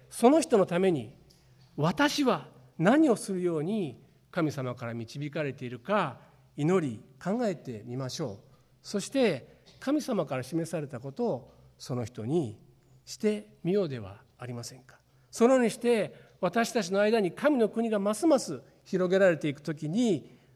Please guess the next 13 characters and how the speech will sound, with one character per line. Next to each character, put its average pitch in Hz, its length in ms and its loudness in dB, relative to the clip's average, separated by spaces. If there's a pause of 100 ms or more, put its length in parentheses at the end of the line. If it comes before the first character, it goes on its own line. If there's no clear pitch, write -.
そ - 140 -10
こ 233 120 -2
に 226 340 -2 (460)
イ 135 60 -6
エ 131 60 -4
ス - 100 -10
様 113 180 -10
が 135 360 -4
臨 120 220 -4
在 117 180 -6
を 113 100 -6
し - 100 -12
て 117 400 -12